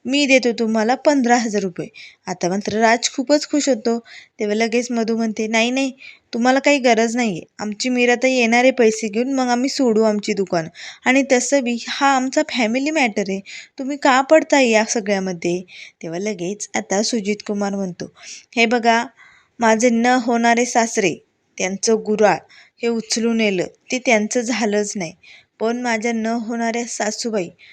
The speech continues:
तुम्हाला सांगतो, मी तुमची मदत करायला आलोय. आधी फोन करून बोलवता मदत करायला आणि मग म्हणता आमचा फॅमिली प्रॉब्लेम आहे, तुम्ही का आलात?" तेव्हा लगेच मधू म्हणते,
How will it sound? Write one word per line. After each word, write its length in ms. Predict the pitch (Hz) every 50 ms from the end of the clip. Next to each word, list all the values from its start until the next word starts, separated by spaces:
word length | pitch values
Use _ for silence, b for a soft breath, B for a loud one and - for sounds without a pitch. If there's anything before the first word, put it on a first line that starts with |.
| b b b -
तुम्हाला 400 | - 220 220 220 220 220 226 247
सांगतो, 560 | 226 - 240 220 214 208 196 - 196 170 - _ _ _ _
मी 160 | 202 226 240 240 240
तुमची 320 | 262 233 226 214 - - 240
मदत 420 | 233 233 220 208 220 233 226 - -
करायला 320 | 269 233 226 220 208 196
आलोय. 200 | 180 165 160 170 170 B B B B B B _
आधी 260 | 254 269 254 277 311
फोन 300 | 294 - 320 302 269 269 247
करून 280 | 277 269 277 277 262
बोलवता 460 | 233 254 254 247 247 254 247 - 247
मदत 300 | 247 247 240 233 233 - -
करायला 380 | 233 233 220 220 214 208 214 220 - _ -
आणि 160 | 214 226 233
मग 220 | 220 214 214 214
म्हणता 400 | 214 220 226 220 208 - 202 185
आमचा 260 | 185 190 196 - 220 214 220 -
फॅमिली 360 | 220 202 190 196 196 185 208
प्रॉब्लेम 460 | - - 190 185 180 180 190 190 185
आहे, 80 | 196 196 190
तुम्ही 200 | 220 208 214 214
का 140 | 214 - 208
आलात?" 320 | 196 190 185 185 185 185 185 - B B B B B B B B -
तेव्हा 160 | 202 185 180 185
लगेच 360 | 208 214 190 196 208 220 214
मधू 240 | 233 214 208 202 226
म्हणते, 320 | 220 233 226 208 - 220